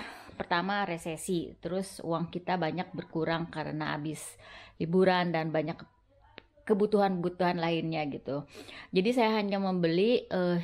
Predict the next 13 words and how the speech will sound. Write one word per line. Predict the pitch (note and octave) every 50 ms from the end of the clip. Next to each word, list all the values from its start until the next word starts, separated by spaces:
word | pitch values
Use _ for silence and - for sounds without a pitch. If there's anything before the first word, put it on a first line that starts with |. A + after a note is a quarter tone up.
| - G3+
yang | E3+ E3+ E3 F3+ G3 F#3
Cinta | - F3 E3+ E3+ E3
Cahaya | - G3+ G3 E3 D#3+ D#3 D#3
minta, | E3 E3 D#3 D3+ D3+ - F3+ F3+ G#3 G#3+ G#3
yaitu | F3 D#3 D#3 - - F#3+ F3+ F3+
pakaian | E3+ D#3+ - - D#3 D#3+ F3 F#3+ G3+ G3 F#3+ - - -
untuk | F3+ E3+ G3+ G3+ G#3
musim | F#3+ F#3 F#3+ E3+ E3+ D#3
dingin | D#3+ D3+ E3 E3+ E3+ D#3 D3 C#3+
gitu. | C#3 - - - - - - - - - B3+
Cuman | A#3+ G#3+ E3 D#3 F3 G#3 A3+ A#3 - - - - - - - - - -
saya | - A#3 B3+
selalu | C#4+ B3 G3+ G3 G3 G#3 G#3 F3